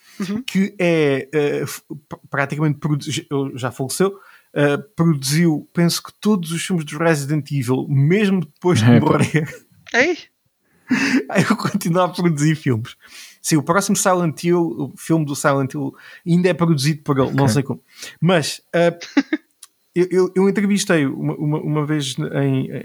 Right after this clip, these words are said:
Speaker 2: em França, outra aqui no Porto, no Fantas Porto, com o Solomon
Speaker 3: Uhum.
Speaker 2: Kane. Um filme, eh, pá, de meio terror, uma coisa assim, eh, com o James Purfoy.
Speaker 3: Parfois.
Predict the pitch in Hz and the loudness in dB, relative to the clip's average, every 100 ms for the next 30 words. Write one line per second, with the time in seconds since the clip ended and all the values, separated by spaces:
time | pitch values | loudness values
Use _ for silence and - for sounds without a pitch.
0 | - - 147 131 135 127 120 - 151 160 | -14 -12 -6 -4 -2 -4 -6 -2 0 -2
1 | - 180 - 165 180 180 180 180 151 - | -4 -8 -2 0 0 0 -2 -2 -6 -4
2 | 185 175 165 - 156 147 151 - 151 156 | -2 0 0 0 -2 -2 -6 -6 -4 -4
3 | - - 165 - - 165 151 156 151 147 | -6 -6 -8 -8 -6 0 0 0 -2 -2
4 | 175 165 160 101 107 123 147 135 120 - | 0 4 6 6 6 4 0 0 -6 -14
5 | _ _ _ - - - 147 143 143 - | _ _ _ -20 -20 -6 -2 0 -2 -2
6 | 170 165 160 156 147 147 139 127 - _ | 2 2 2 2 4 4 2 0 -8 _
7 | _ - - _ _ _ - 139 131 147 | _ -20 -20 _ _ _ -4 -4 0 0
8 | 131 120 131 135 143 143 156 135 - 147 | 0 -2 0 2 4 4 2 -2 -4 -2
9 | 139 170 165 147 139 143 131 123 156 139 | 2 2 2 0 0 0 -2 -2 -2 -2
10 | 131 - 139 139 - 139 135 143 143 143 | -2 -6 -6 -6 -4 -2 -2 -4 -6 -4
11 | 113 160 151 - - 170 139 - 165 165 | 2 4 2 -2 -10 -12 -10 -4 0 2
12 | 123 - - 127 107 - | 0 -2 -2 -2 -4 -8